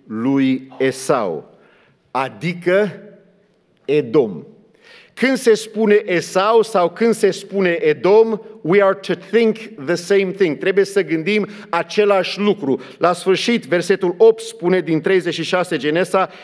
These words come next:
„Esau s-a așezat în muntele Seir.” Esau înseamnă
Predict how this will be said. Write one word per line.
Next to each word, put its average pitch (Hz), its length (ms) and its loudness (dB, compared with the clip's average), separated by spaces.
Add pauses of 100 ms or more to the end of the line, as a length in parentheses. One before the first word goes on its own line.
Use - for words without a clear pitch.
(120)
„Esau 196 560 2
s-a 190 240 0
așezat 170 720 0
în 160 160 0
muntele 190 500 2
Seir.” 175 580 -2 (280)
Esau 220 920 0
înseamnă 180 1040 0